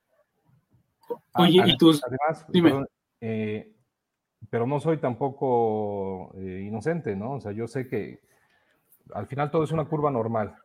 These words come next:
Speaker 1: Eh, si, si tú encuentras una empresa donde tiene una cultura sólida, la mayoría de las personas van a tener esa cultura sólida, pero siempre va a haber extremos. Entonces,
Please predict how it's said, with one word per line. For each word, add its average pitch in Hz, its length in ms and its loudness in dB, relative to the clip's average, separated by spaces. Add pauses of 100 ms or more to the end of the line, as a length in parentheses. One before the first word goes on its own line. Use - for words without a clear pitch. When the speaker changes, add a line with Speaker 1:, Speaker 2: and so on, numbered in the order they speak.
(280)
Speaker 1:
Eh, 104 100 -14
si, 117 140 -8 (100)
si - 160 -16
tú 156 260 -6 (240)
encuentras 135 320 -2
una 156 120 -2
empresa 135 340 -2
donde 110 260 0
tiene 120 640 -4
una 120 280 -8
cultura 110 640 -6 (220)
sólida, 131 680 -2 (560)
la 117 160 -2
mayoría 127 360 4
de 160 60 4
las 151 140 2
personas 143 420 -4
van 147 120 -2
a 135 40 -8
tener 139 140 -2
esa 127 100 -8
cultura 127 300 -2
sólida, 135 300 -2
pero 123 140 -6
siempre 151 220 -2
va 151 80 4
a 147 40 4
haber 147 120 2
extremos. 131 540 -6 (800)
Entonces, 131 480 -2